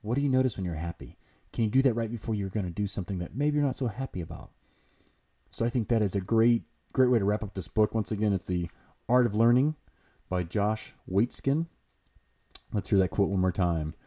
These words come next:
Gary, Gary responded that he would try to play chess moves that he would have played if he were feeling confident. He would pretend to feel confident and hopefully trigger the state.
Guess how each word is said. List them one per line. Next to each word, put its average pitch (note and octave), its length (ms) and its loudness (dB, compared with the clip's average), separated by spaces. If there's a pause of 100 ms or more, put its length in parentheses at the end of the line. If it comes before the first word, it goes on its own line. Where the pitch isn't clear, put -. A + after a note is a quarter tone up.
(400)
Gary, A#2+ 420 6 (200)
Gary F#2+ 480 6
responded F2 680 -2 (560)
that F2 120 2
he F#2 60 4
would F2 180 2
try A2+ 300 2
to - 120 -4
play A2 220 0
chess - 580 -2 (1300)
moves G2+ 600 6 (140)
that F2+ 260 -2
he B2 180 -2
would F#2+ 200 -2
have E2+ 260 -6
played C3+ 460 -4
if - 140 -8
he G#2+ 100 -4
were F2+ 140 -2
feeling G#2+ 320 -4
confident. D#2+ 540 -8 (600)
He - 140 -2
would A2+ 200 2
pretend B2 500 -2
to A#2+ 80 -2
feel G#2+ 220 -2
confident D#2+ 560 -8 (300)
and - 140 -10
hopefully F2 320 -4
trigger G2 380 -4
the G#2 100 -8
state. - 460 -14